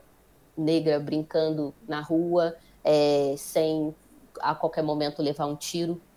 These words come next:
né, e dela não ser tratada como uma ameaça à sociedade. Então, é, são pequenas vitórias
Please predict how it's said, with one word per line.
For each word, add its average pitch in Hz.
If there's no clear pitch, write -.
né, 156
e 147
dela 160
não 165
ser 170
tratada 151
como 147
uma 147
ameaça 156
à 151
sociedade. 151
Então, 156
é, 139
são -
pequenas 214
vitórias 151